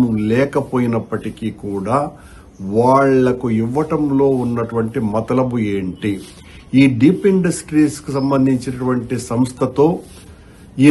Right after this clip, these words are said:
రకమైనటువంటి తప్పిదాలు జరిగినప్పుడు అక్కడ ఉన్నటువంటి అధికారులకు, రాజకీయ నాయకులకు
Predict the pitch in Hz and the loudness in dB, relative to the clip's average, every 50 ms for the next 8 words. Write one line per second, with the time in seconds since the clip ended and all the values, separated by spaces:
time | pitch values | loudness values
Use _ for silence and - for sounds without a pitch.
0 | 151 151 147 185 180 196 196 190 175 175 175 156 147 143 147 - - 127 - - | 8 6 6 4 2 2 2 2 2 0 0 0 -2 -2 -4 -4 -6 -4 -4 -2
1 | 156 151 156 156 151 147 135 120 117 123 127 131 143 151 151 143 - - - 139 | 0 2 2 2 2 2 0 -2 -2 -2 0 0 2 2 2 0 -2 -2 -2 0
2 | 139 135 135 135 135 135 127 - - - - - - 113 113 110 139 131 127 135 | 0 2 2 2 2 0 -2 -4 -10 -18 -20 -14 -10 -10 -4 -2 0 2 4 4
3 | 151 160 156 156 151 151 147 147 131 151 135 123 120 120 139 135 151 151 147 143 | 4 4 4 2 2 2 2 2 0 0 2 2 2 0 -2 -2 0 2 4 4
4 | 139 139 139 135 131 - 143 139 131 120 123 127 123 131 - - 143 139 131 127 | 4 4 2 0 0 -2 -2 0 0 0 0 0 0 -2 -2 -2 0 0 2 2
5 | 127 123 123 123 123 120 127 123 123 123 120 - - 135 | 0 0 0 -2 -2 -2 -2 -2 -2 -2 -2 -2 -2 0